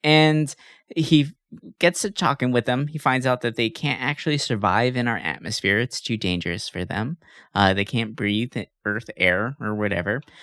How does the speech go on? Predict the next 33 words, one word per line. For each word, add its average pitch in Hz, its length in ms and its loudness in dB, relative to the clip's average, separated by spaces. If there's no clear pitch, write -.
So 123 340 6
he 127 280 2
decides 127 600 -2
to 131 300 0
help 131 320 -2
them 165 160 -2
out 127 240 -4
by 110 120 0
building 135 420 -2
them 117 180 0
egg-shaped - 680 -2
homes 135 720 0
for 120 180 2
them 113 200 2
to 113 200 -4
survive 143 420 -2
in. 104 300 -2
And 110 340 4
then 113 220 2
that's 104 260 -4
the 107 140 0
whole 120 140 0
point, 214 340 -2
is 117 180 4
now 110 220 2
you 113 300 2
have 113 260 -2
to 117 180 0
help 123 360 -2
these 147 200 -2
little 139 280 2
aliens 107 600 0
survive 110 760 4